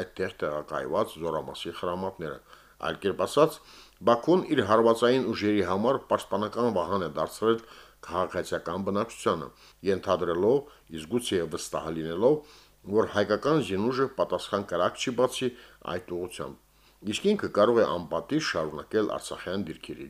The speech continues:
գնդակոծությունը։ Առհասարակ պատմությանը խորտ չեն պատերազմական գործողությունների ընթացքում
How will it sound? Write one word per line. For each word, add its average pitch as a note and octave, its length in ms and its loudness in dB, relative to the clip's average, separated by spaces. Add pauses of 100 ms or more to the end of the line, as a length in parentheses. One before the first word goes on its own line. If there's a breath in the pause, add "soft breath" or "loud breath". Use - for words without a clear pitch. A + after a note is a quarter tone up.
գնդակոծությունը։ D#2+ 800 -12 (680 soft breath)
Առհասարակ D3+ 500 4
պատմությանը A#2+ 640 0
խորտ - 340 0
չեն D#2 120 -4 (140)
պատերազմական E2 760 -2
գործողությունների F2+ 640 -6
ընթացքում D#2+ 600 -6